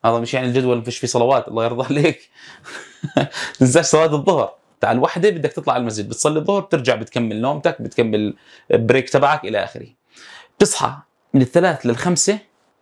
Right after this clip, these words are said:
دراسة. من الساعة ثلاث للساعة خمسة دراسة، وتنساش صلاة العصر. من ثلاث لخمسة دراسة، هي كمان ساعتين، هي صاروا ست ساعات دراسة للساعة خمسة.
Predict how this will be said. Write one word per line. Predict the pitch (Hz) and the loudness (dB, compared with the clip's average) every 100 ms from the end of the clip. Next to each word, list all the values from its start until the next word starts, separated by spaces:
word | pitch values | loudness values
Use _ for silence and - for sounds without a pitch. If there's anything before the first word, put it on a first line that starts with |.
| _ - - _ _ _ 147 | _ -20 -20 _ _ _ 2
دراسة. | 110 95 - - - _ _ _ _ - | 2 2 -2 -6 -18 _ _ _ _ -10
من | - - - | -10 -8 0
الساعة | 113 - 143 139 | 2 4 4 4
ثلاث | 147 98 - _ | 2 0 -4 _
للساعة | - - 135 117 | -4 0 2 2
خمسة | 151 143 147 | -2 -2 -2
دراسة، | 120 151 156 | 2 0 0
وتنساش | 143 127 135 131 | -8 -6 -4 -2
صلاة | 120 123 | -2 -2
العصر. | 107 123 202 214 - _ _ - | -2 -2 -2 -2 -8 _ _ -4
من | |
ثلاث | - 156 143 | 0 0 0
لخمسة | 160 147 | -4 0
دراسة، | 139 180 165 | 0 0 0
هي | 156 | -2
كمان | 151 147 165 | -2 -2 2
ساعتين، | 175 165 226 208 _ _ - | 0 2 -2 -2 _ _ -4
هي | 113 | 0
صاروا | 160 147 | 2 0
ست | 139 - | -2 0
ساعات | 135 139 156 | 2 2 2
دراسة | 135 170 165 | 0 0 0
للساعة | 143 - 143 - | -2 0 -2 -2
خمسة. | 107 - - | -6 -8 -10